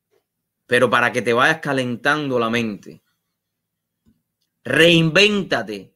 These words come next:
y no esperes a que el gobierno te vaya a resolver todos tus problemas.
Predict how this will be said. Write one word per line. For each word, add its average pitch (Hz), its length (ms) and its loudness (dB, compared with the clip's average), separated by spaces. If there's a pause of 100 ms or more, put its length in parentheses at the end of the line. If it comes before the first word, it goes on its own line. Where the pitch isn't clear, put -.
y 147 120 -2
no 170 140 0
esperes 202 760 0
a 131 140 0
que 139 120 -4
el 135 120 -2
gobierno 139 720 -2 (1080)
te 139 100 0
vaya 180 240 4
a 170 40 4
resolver 151 640 -2
todos 156 300 -2
tus - 120 -12
problemas. 127 720 -6